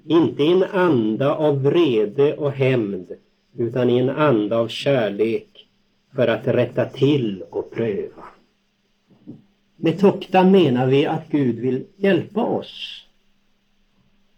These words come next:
Rätta till och pröva och luttra vår tro.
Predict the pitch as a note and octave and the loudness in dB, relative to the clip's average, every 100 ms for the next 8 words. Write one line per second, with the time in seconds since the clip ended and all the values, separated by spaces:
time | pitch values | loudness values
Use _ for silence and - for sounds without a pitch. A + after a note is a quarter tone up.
0 | _ _ - G3+ _ _ - - _ _ | _ _ -20 -20 _ _ -20 -20 _ _
1 | _ _ _ _ _ _ _ _ _ - | _ _ _ _ _ _ _ _ _ -2
2 | D3+ C#3+ F3 - G#3+ D#3+ F#2 - - _ | 0 2 2 4 4 4 0 -12 -20 _
3 | _ _ _ _ - _ - _ - A2+ | _ _ _ _ -20 _ -20 _ -6 -6
4 | A2+ C3+ D#3 G2+ F#2 A2+ G#2 F2 _ _ | -2 2 4 4 2 -4 -6 -8 _ _
5 | _ _ _ _ _ _ _ _ A#2+ A#2 | _ _ _ _ _ _ _ _ 0 4
6 | B2+ - - A#2 A#2+ - - _ _ _ | 4 0 -6 -2 -2 -4 -12 _ _ _
7 | - G3 - G3+ - | -12 -10 -8 -8 -8